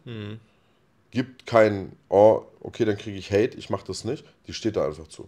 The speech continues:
Speaker 1: Ja, straight ihren Weg,
Speaker 2: Das ist
Speaker 1: ne?
Speaker 2: real so, weißt
Speaker 1: Mhm,
Speaker 2: du?
Speaker 1: mhm.
Speaker 2: Auch allgemein finde ich, was sie so macht. Ich finde in ihrem Alter tiefsten Respekt.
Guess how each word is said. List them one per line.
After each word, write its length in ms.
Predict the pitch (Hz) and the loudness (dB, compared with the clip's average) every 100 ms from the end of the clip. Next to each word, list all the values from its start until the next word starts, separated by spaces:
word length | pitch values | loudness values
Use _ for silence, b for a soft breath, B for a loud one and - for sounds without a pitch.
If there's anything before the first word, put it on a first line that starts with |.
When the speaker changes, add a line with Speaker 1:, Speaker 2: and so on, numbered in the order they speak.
| - | -16
Speaker 1:
Ja, 220 | 113 113 | -16 -14
straight 320 | - 120 117 | -10 -6 -6
ihren 200 | 120 113 | -6 -12
Weg, 140 | 113 107 | -10 -6
Speaker 2:
Das 100 | 87 | -6
ist 120 | 90 | 0
Speaker 1:
ne? 60 | 110 | 2
Speaker 2:
real 180 | 110 | 4
so, 160 | 85 80 | 2 -2
weißt 240 | 87 110 | -2 -2
Speaker 1:
Mhm, 40 | 147 | -4
Speaker 2:
du? 60 | 170 143 | -4 -10
Speaker 1:
mhm. 160 | 110 110 - | -16 -16 -10
Speaker 2:
Auch 160 | - 95 | -2 0
allgemein 560 | 90 90 101 113 76 | 0 4 4 4 0
finde 220 | - 92 | -10 -12
ich, 140 | 80 - | -10 -8
was 140 | 82 | -10
sie 60 | 87 | -10
so 140 | 78 | -8
macht. 320 | 85 123 - - | -4 -4 -6 -20
Ich 120 | - | -16
finde 300 | 90 82 - | -14 -14 -16
in 120 | 85 76 | -14 -8
ihrem 180 | 87 87 | -4 -2
Alter 440 | 80 92 117 139 - - | 0 0 0 -2 -6 -14
tiefsten 320 | 101 - 127 | -16 -14 -16
Respekt. 500 | 85 - 117 - | -8 -2 -2 -4